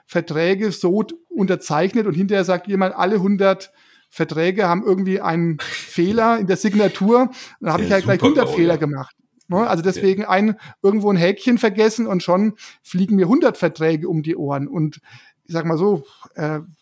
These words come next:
Speaker 1: wenn ich halt einfach zwei Unterschriften und ein Dokument habe, sicherlich umständlicher, klar, aber dann bin ich da auf der sicheren Seite als Arbeitgeber.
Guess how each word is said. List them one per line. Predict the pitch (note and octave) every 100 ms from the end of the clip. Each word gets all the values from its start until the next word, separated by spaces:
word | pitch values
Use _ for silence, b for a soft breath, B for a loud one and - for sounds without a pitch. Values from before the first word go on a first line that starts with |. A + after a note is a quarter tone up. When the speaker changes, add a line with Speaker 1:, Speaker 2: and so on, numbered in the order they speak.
| _ b b b b _ D#3+
Speaker 1:
wenn | D#3+
ich | F3
halt | D#3+
einfach | E3 E3 D#3 D#3
zwei | - E3+
Unterschriften | F#3+ G#3+ G#3+ G3+ - G3
und | F3+
ein | E3
Dokument | E3 D#3+ D3+ G3+ F3+
habe, | F#3+ G3 G#3 G3+ G#3 B B _ _ _ _
sicherlich | - F#3+ G#3 F3+ -
umständlicher, | G3 A#3 G#3 G3+ G3 G3 F#3
klar, | D#3+ D3+ F#3 A3
aber | E3+ D#3+
dann | D3+ C#3+
bin | E3
ich |
da | F3
auf | D3
der | D#3
sicheren | D#3+ F3 E3
Seite | F3 G3+ G3 C#3
als | - D3+
Arbeitgeber. | - D3+ D3 C#3 D3 C#3 B2+